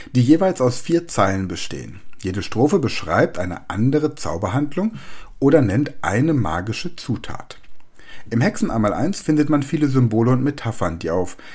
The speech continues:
die Welt der Magie und des Okkultismus verweisen. So tauchen zum Beispiel immer wieder Zahlen und geometrische Formen auf, die eine besondere Bedeutung haben.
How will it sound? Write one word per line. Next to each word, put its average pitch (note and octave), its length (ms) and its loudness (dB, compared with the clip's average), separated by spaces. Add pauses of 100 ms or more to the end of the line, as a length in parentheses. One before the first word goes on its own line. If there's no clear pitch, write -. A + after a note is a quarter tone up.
(220)
die F2+ 140 -4
Welt A2 240 4
der G#2 80 4
Magie G2 420 0
und D#3+ 120 0
des C3 140 -2
Okkultismus B2 720 -2
verweisen. - 500 -8 (400)
So - 80 -10
tauchen F#3+ 380 2
zum D3 160 2
Beispiel C3 340 2
immer A#2+ 200 4
wieder G2 260 0
Zahlen A#2+ 440 2
und B2+ 120 2
geometrische G2 560 -4
Formen F2 400 -2
auf, F#3 340 -2 (440)
die A2 80 6
eine D3 120 8
besondere B2+ 400 2
Bedeutung C#3 540 4
haben. D2 260 -4